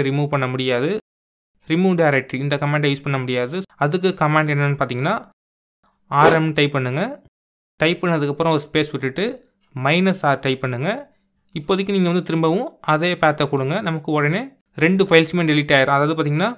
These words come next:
ஃபோல்டரும் டெலீட் ஆகும், உள்ள உள்ள ஃபைலும் டெலீட் ஆகும். So, அதனால தான் நம்ம வந்து ஆர் எம் மைனஸ் ஆர் கொடுக்குறோம்.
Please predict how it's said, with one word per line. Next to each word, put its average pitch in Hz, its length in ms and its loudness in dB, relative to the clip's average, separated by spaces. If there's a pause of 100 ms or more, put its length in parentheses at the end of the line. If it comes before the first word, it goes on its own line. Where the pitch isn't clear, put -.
ஃபோல்டரும் 185 500 2
டெலீட் 156 220 2
ஆகும், 160 380 2
உள்ள 185 280 0
உள்ள 165 140 2
ஃபைலும் 156 420 2
டெலீட் 139 240 0
ஆகும். 139 300 0 (100)
So, - 200 -2
அதனால 151 320 4
தான் 185 160 2
நம்ம 160 140 0
வந்து 151 260 -2 (240)
ஆர் 156 200 6
எம் 233 160 -2 (340)
மைனஸ் 156 400 0
ஆர் 135 160 0
கொடுக்குறோம். 139 380 -2